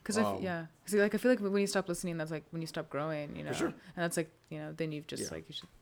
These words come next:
Speaker 1: stop.
Speaker 2: I think
Speaker 1: <laughs>
Speaker 2: everyone has something to offer you when it comes to your work,
Speaker 1: Mm-hmm.
Speaker 2: you know. And you should, yeah, you should always have your ears open for it.
Speaker 1: Yeah.
Speaker 2: That's cool. Well, dude, thank you. This has been cool.
Speaker 1: Oh, cool. Are we,
Speaker 2: Yeah,
Speaker 1: are
Speaker 2: this
Speaker 1: we
Speaker 2: is, oh, yeah, you're good.
Speaker 1: Oh,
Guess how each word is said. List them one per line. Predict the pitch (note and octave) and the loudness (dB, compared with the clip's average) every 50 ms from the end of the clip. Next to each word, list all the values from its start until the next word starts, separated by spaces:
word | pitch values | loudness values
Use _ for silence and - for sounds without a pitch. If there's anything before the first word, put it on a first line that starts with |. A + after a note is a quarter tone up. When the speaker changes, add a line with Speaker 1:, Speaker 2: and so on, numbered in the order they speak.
| - - - | -20 -20 -18
Speaker 1:
stop. | - - - - - - | -16 -12 -10 -10 -8 -8
Speaker 2:
I | G#2+ | -4
think | G#2 D#3 D#3 - - | -2 -2 0 2 4
Speaker 1:
<laughs> | |
Speaker 2:
everyone | - - A2+ A2 A2 - G#2+ G#2+ | 6 6 6 6 6 4 2 0
has | G#2+ G#2 G2 G2 | 0 -2 -4 -4
something | - G2+ G2+ G2 - F#2+ G2 F#2+ | -4 -4 -6 -6 -6 -8 -8 -8
to | - G2+ F#2 | -8 -10 -8
offer | F2 F#2+ G2 - - G#2 | -6 -6 -6 -6 -6 -6
you | G2+ G2 G2 G2 G2 G2 F#2+ F#2+ F#2+ F#2+ - - _ _ _ _ _ _ _ _ _ _ _ | -6 -6 -6 -6 -6 -6 -6 -6 -8 -10 -12 -18 _ _ _ _ _ _ _ _ _ _ _
when | G#2 - - | -10 -10 -8
it | |
comes | - G#2 F#2+ F#2+ - | -8 -10 -10 -10 -10
to | - | -12
your | E2+ F2 | -10 -6
work, | F2+ D#2+ - - | -4 -4 -4 2
Speaker 1:
Mm-hmm. | - A3+ G#3+ G3 G#3+ G#3+ | 2 4 4 4 2 0
Speaker 2:
you | G#3+ G3 | 0 -2
know. | F#3+ F2 E3 D#2 F2 - - - - - - - - - - - - | -6 -8 -8 -10 -12 -14 -16 -20 -20 -20 -20 -20 -20 -20 -20 -16 -12
And | - G2 F#2+ F2+ F2 - F2 F#2 | -10 -8 -8 -8 -8 -8 -6 -6
you | G2+ | -6
should, | G3+ - - - | -6 -4 -2 -2
yeah, | - F#3+ | 0 0
you | G#2+ A2 A2 | 0 -2 -2
should | - A#2 | 0 2
always | G2+ G#2+ G#2+ G#2 | 2 2 2 2
have | G#2 G2 F#2+ | 0 -4 -6
your | E2+ A#1 - - | -6 -8 -8 -6
ears | - F#2+ F#2 F2 E2+ | -6 -6 -6 -6 -6
open | - - - - - | -10 -10 -12 -14 -12
for | - C2+ B1 | -8 -6 -6
it. | A1+ - - D#3+ - - - | -6 -6 -10 -16 -20 -14 -10
Speaker 1:
Yeah. | F3+ E3+ E3 E3 E3 D#3 | -6 -4 -4 -2 -4 -4
Speaker 2:
That's | - - A2 - | -6 -6 -8 -8
cool. | - - C3 G#2+ G2+ - - | -6 -4 -4 -4 -4 -6 -8
Well, | - A2+ A2 G#2+ - | -8 -8 -8 -8 -4
dude, | - C#3+ E3+ C#3+ G#2 - - - - - | -2 -2 0 0 -2 -4 -10 -16 -12 -4
thank | - C3+ - - - - | -2 -2 0 -2 -2 -4
you. | G#2+ G2 F#2+ | -6 -2 0
This | G#2 A#3 - | 0 0 0
has | - A3+ | -2 -2
been | E3 D3 C3+ A2+ | 0 0 0 0
cool. | - - A#2+ B2 D#3 E3 B2+ - G2+ G2 - | 0 2 4 6 6 8 6 6 2 4 6
Speaker 1:
Oh, | - E4+ F4 D#4 - | 6 8 8 6 4
cool. | - D#4 F4+ F#4 | 4 4 4 6
Are | D4 A#3 | 4 4
we, | A3+ A#3 A3+ G3+ | 4 2 0 0
Speaker 2:
Yeah, | - - A4 | 0 2 4
Speaker 1:
are | - | 6
Speaker 2:
this | - - - - | 6 6 4 2
Speaker 1:
we | - | 2
Speaker 2:
is, | - | 4
oh, | - C#3 | 6 8
yeah, | F3 C4 C4 E3 C#3 | 8 6 6 2 4
you're | - D#3 A3 | 4 4 6
good. | G#3 D#4 F4+ - - - - - - | 6 6 4 4 2 -4 -12 -8 -4
Speaker 1:
Oh, | F#3 A#3 D4+ E4 B3+ | -2 -2 -2 -2 -4